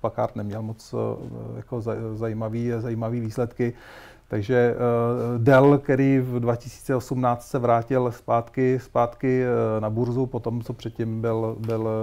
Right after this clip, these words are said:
byl, byl s-, byl staženej, tak, eh, nám udělal takovýhle, eh, takovýhle, eh, zajímavej, zajímavej po-, pohyb. Eh, zase je to prostě trošku jako ten, ten A I, eh, A I hype a, eh,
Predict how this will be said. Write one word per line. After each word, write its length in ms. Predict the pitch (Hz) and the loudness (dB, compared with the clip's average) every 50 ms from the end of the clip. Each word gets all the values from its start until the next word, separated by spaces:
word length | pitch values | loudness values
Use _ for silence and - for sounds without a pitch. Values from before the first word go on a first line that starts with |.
| 107 113 | -4 -6
byl, 340 | 110 110 113 110 113 123 131 | -6 -6 -4 -4 -4 -4 -4
byl 260 | 120 113 117 117 117 | -4 -4 -4 -4 -6
s-, 300 | 113 - - 123 117 120 | -6 -8 -10 -8 -8 -6
byl 180 | 113 113 120 113 | -4 -4 -6 -6
staženej, 560 | - - 127 113 107 127 113 107 107 107 117 - - - - - - - - - - | -4 -2 -2 0 0 0 0 0 -2 -4 -6 -8 -14 -20 -20 -20 -20 -20 -20 -10 -8
tak, 140 | - 110 - - - | -8 -8 -6 -4 0
eh, 280 | 117 113 110 110 110 110 | 0 2 2 2 2 2
nám 200 | 113 117 120 110 | 0 0 -2 -2
udělal 420 | 117 117 123 120 120 117 117 117 | -2 0 4 4 4 4 4 0
takovýhle, 580 | 117 113 - - 123 120 117 120 123 123 120 113 - 127 | -2 -6 -4 -4 -2 -2 0 0 0 0 -2 -4 -8 -8
eh, 320 | 113 113 113 113 113 110 | -6 -4 -4 -4 -4 -4
takovýhle, 580 | 110 - 104 - 123 120 120 123 120 120 120 117 | -6 -8 -6 -4 -4 -2 0 0 0 0 0 -2
eh, 360 | 123 120 113 113 113 113 110 | -2 -4 -2 -2 -2 -2 -2
zajímavej, 600 | 117 113 113 113 117 117 117 127 127 123 117 113 107 113 110 | -2 -2 -2 -2 -2 -2 -2 -2 -2 -2 -2 -2 -2 -4 -4
zajímavej 460 | 107 117 117 117 123 120 120 127 127 | -4 -4 -4 -4 -4 -2 -2 -2 -2
po-, 200 | 117 - 120 101 - - | -2 -4 -6 -6 -6 -6
pohyb. 340 | - 104 120 120 120 113 - - | -6 -4 -2 -2 -4 -4 -6 -4
Eh, 280 | 127 120 117 117 117 110 | -2 -2 0 -2 -2 -4
zase 340 | 110 113 - - - 120 113 | -6 -8 -8 -4 -2 -2 -2
je 100 | 110 107 | -2 -4
to 220 | - - - 120 - - - | -6 -10 -12 -12 -12 -12 -14
prostě 320 | - - - - - - | -18 -18 -18 -16 -16 -14
trošku 420 | - - - - - - - 117 113 | -12 -12 -12 -14 -12 -8 -4 -4 -4
jako 220 | 110 - - 120 | -4 -4 -6 -6
ten, 340 | - 117 113 110 110 110 113 | -6 -4 -4 -4 -6 -4 -4
ten 420 | 120 113 110 110 113 110 110 110 - - 120 117 120 - | -4 -4 -2 -4 -4 -4 -6 -8 -6 -6 -6 -6 -4 -2
A 200 | 120 117 113 117 | -2 0 0 0
I, 180 | 117 117 117 - 113 110 110 110 110 107 107 113 | -2 -4 -6 -6 -4 -2 -2 0 0 -2 -2 -4
eh, 100 | 117 117 | -4 -4
A 180 | - 117 120 117 | -4 -2 -2 -2
I 40 | 113 | -2
hype 340 | 107 107 110 110 113 113 - - - - - - - - - | -2 -2 -2 -2 -2 -4 -8 -14 -20 -20 -20 -20 -20 -14 -6
a, 580 | - 113 110 107 110 107 107 107 107 107 107 - - | -4 -2 0 2 2 2 4 4 2 2 0 -2 -4
eh, 600 | 139 113 110 107 107 107 107 104 101 104 107 | -6 -4 -4 -2 -2 -2 -4 -4 -6 -8 -10